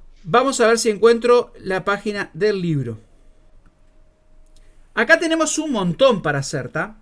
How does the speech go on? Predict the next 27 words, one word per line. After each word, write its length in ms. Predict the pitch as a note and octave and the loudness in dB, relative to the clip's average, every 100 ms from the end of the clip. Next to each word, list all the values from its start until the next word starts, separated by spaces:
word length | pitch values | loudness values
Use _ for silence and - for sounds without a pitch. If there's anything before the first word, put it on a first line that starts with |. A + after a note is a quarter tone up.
| _ _ - - _ _ | _ _ -20 -20 _ _
En 100 | D3+ | -8
el 80 | D#3+ | -6
libro 220 | G#3+ B3 | -4 -2
ustedes 220 | A3+ B3 A#3+ | 0 0 0
tienen 240 | A#3+ A3+ | -2 -2
un 80 | G#3 | -2
montón, 380 | E3+ D#3 F#3+ D#3 | -4 -2 -4 -4
como 160 | D#3+ | -2
les 140 | E3 E3 | -2 0
decía, 120 | F3+ | 0
no 160 | A3 | -2
tienen 240 | A#3+ D4 B3 | -2 -4 -4
que 80 | G#3 | -2
hacerlos 420 | - G#3+ F3+ - | 0 0 0 4
todos, 400 | B3 G3+ A3 B3+ - | 4 4 0 -8 -8
pero 140 | F#3+ | -6
está 120 | F3 G3+ | -2 0
bueno 240 | A#3 B3+ | 2 0
que 80 | A3+ | 0
hagan 200 | G#3+ F#3+ | 0 -2
alguno 360 | E3+ G3 F#3 | -4 -4 -4
más. 400 | D#3+ C#3 - - - _ - - - - - - - - - - | -2 -4 -8 -16 -20 _ -20 -20 -20 -20 -20 -20 -20 -20 -20 -10
Acá 300 | - A3+ E4 | -4 0 2
tenemos 640 | E4 D#4 D#4+ D4+ D4 - - - | 2 0 0 0 -2 -6 -12 -4
uno 320 | D4 A#3+ G3 | -2 0 0
para 160 | E3+ | 0
hacer. 320 | D3+ - A2 | -2 -6 -10